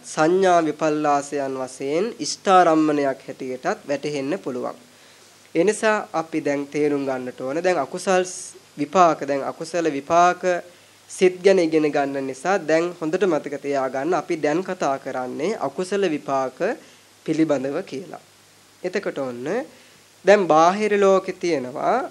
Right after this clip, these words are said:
අනිෂ්ඨාරම්මන කියලා රූප කොටාසයන්. ඒ කියන්නේ තමන්ට අප්‍රිය අමනාප රූපවලට තමයි අපි කියන්නේ අනිෂ්ඨාරම්මන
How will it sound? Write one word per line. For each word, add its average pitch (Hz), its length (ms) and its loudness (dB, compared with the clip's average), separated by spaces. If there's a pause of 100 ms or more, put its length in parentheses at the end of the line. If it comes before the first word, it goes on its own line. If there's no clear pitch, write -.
(140)
අනිෂ්ඨාරම්මන 165 1160 4 (140)
කියලා 147 520 -2 (220)
රූප 165 340 0
කොටාසයන්. 143 880 -4 (1300)
ඒ 175 100 -2
කියන්නේ 139 580 -2 (580)
තමන්ට 180 680 4
අප්‍රිය 180 680 2
අමනාප 151 680 2 (1000)
රූපවලට 175 640 4
තමයි 139 340 -4
අපි 127 180 -10
කියන්නේ 139 580 -6
අනිෂ්ඨාරම්මන 160 1080 0